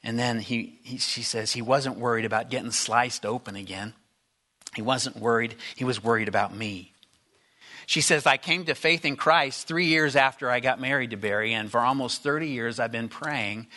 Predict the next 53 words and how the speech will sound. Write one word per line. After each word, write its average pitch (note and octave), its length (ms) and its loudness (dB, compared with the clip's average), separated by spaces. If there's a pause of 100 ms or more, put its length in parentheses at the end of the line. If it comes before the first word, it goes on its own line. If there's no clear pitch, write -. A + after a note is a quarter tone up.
(180)
for B2 100 -6
the A#2 120 -4
spiritual C#3+ 540 0
rift A#2 280 0
in A#2 100 -4
our B2 120 0
family G#2+ 400 -4
to A2+ 160 -12
be A2+ 120 -8
healed A2+ 600 -10 (340)
and A2+ 140 -4
that A2+ 100 -4
he B2+ 160 -4
would A#2+ 180 -4
come A2+ 440 -4 (300)
to A#2+ 100 -6
know G#2+ 200 -4
Jesus A2+ 480 -4
as G2 200 -6
a A2+ 60 -8
Savior. G#2 500 -2
On G#2+ 100 -4
the G#2+ 80 -8
day A#2+ 220 2
of A2+ 160 -2
Barry's A#2+ 320 0
open A2 240 -4
heart C3 320 2
surgery, A2 420 -4
he A#2 160 -8
said C#3+ 320 2
to A#2+ 80 -10
me A2+ 140 -4
before A#2 360 -6
he D3 80 -4
went A2 220 -8
in, G#2+ 380 -8 (320)
'Hey, D#3+ 260 2
if - 240 -6
I A#2+ 140 2
die, A2+ 520 0
I'm B2 140 -4
gonna B2+ 180 -2
see - 260 -2
you A2 200 -2
again F#2+ 420 -10 (600)
'cause - 180 -6
I B2 140 -2
know C3+ 240 0
Jesus A#2+ 540 -4
is G#2+ 200 -8
my G#2 180 -8
Savior.' G2+ 600 -8